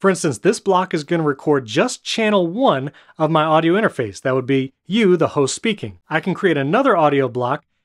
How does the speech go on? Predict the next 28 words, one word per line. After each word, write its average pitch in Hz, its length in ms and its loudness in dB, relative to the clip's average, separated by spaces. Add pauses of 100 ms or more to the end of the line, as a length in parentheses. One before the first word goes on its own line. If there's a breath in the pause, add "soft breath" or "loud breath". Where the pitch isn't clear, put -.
choosing 151 320 0
channel 131 400 -2
two 269 320 0
only, 135 460 -4 (240 soft breath)
and 139 120 -2
that 196 120 2
will 254 80 -2
record 185 480 0
the 143 180 -4
other 226 220 0
in-person 175 580 -4
guest 185 400 0 (160)
separately 151 600 0
without 147 340 0
my 196 220 -2
microphone 135 600 -4
in 143 180 -6
their 131 140 -2
recording. 120 520 -2 (160)
I'm 165 80 0
actually 247 220 0
gonna 190 140 2
add 175 220 0
a 139 60 2
third 262 420 0
block 147 300 0
called 160 260 0
Application. 160 920 -4